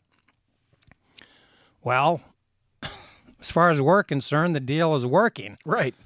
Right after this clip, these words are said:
Speaker 1: And Iran is not building a nuclear weapon. We're destroying some of their, uh,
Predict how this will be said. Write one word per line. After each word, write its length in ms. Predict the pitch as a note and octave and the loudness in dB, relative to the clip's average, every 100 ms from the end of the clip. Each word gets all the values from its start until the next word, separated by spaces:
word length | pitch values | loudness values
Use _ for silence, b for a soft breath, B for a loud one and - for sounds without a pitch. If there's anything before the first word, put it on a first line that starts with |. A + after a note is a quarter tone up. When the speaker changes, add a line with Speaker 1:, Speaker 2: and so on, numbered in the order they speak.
| _ _ _ | _ _ _
Speaker 1:
And 480 | - F3 D#3 C#3 A2+ - _ b b b b b b b b _ - | -8 -2 0 0 -4 -20 _ b b b b b b b b _ -2
Iran 420 | D3+ D#3+ F3 F#3+ | 2 4 6 4
is 140 | F3 C#3+ | 2 2
not 260 | E3 F3+ | 0 2
building 380 | D3 F#3 F#3 F#3 | 2 2 2 2
a 60 | F3+ | 2
nuclear 460 | F#3 F#3 F#3 G3+ | 2 2 0 2
weapon. 440 | G3+ B3+ A#3+ C3+ G2 | 2 2 0 -4 -6
We're 200 | B2 D3+ | -4 -2
destroying 680 | D#3 - - G3+ B3 E3+ B2 | -2 -2 0 2 4 2 0
some 220 | D3+ C3+ | 0 -2
of 160 | A#2 | -2
their, 340 | B2 B2 A#2 A#2 | -2 0 0 0
uh, 200 | A2+ | -2